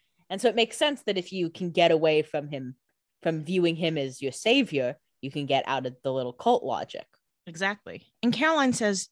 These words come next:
Speaker 2: "But it's not a full moon." And Bill says, "Yeah, he doesn't need a full moon anymore. As a hybrid, he can turn at will or not." And Tyler says, "I mean, <laughs> technically, sure, but, like, I don't really know how to start."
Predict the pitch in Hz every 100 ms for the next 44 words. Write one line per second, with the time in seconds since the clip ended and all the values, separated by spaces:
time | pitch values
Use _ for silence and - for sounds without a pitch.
0 | _ 240 - _ - 220 - 208 202 185
1 | - 180 165 185 277 123 82 - - 180
2 | 208 202 196 175 - - 156 220 208 220
3 | 220 196 220 254 - 143 139 127 127 117
4 | 85 - 202 202 277 233 190 208 196 170
5 | 202 220 - 170 160 - 160 208 294 -
6 | _ - _ - 262 269 269 214 185 170
7 | - - 226 208 185 170 - _ - -
8 | - 370 - 214 196 190 185 - 311 233
9 | 170 - - - - 240 247 - - 392
10 | - 277 254 254 247 220 - - 339 262
11 | - -